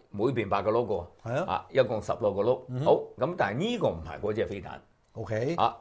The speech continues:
Speaker 1: 我哋再睇下呢個比較，呢個圖下，即係嗰兩隻大隻嘅，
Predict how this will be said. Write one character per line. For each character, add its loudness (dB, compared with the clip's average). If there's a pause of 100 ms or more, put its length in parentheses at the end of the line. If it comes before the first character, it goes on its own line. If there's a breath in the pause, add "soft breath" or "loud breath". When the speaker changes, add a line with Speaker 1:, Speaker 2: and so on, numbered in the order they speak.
Speaker 1:
我 2
哋 2
再 6
睇 4
下 4
呢 -2
個 -2
比 -4
較， 4
呢 -4
個 2
圖 -8
下， -4 (340 soft breath)
即 0
係 2 (480)
嗰 4
兩 2
隻 2
大 2
隻 2
嘅， 2